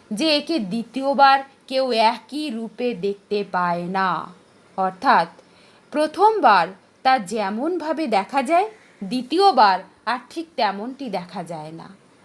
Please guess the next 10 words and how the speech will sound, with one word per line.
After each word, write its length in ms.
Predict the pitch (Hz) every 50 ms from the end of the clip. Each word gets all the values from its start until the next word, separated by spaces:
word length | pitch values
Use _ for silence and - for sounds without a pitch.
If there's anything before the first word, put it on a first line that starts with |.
| _ _ _ _ _ _ _ _ _ _
সিদ্ধান্ত 680 | - - 311 330 339 226 226 339 349 403 440 466 466 466
হলো 260 | 427 403 427 403 392
এই 260 | 370 320 285 302 320
যে, 340 | 240 208 226 208 196 202 202 - _ _ _ _ -
যে 300 | 185 175 254 277 294 320
বস্তুর 640 | 247 294 349 349 339 - - - 349 349 359 349 330 - - _ _ _
কোনো 380 | 233 247 254 269 302 330 339
সময় 480 | 302 - - 254 247 240 254 247 254 247
বিনাশ 600 | 190 175 202 196 196 214 240 294 330 - - -
হয় 280 | 226 185 170 165 175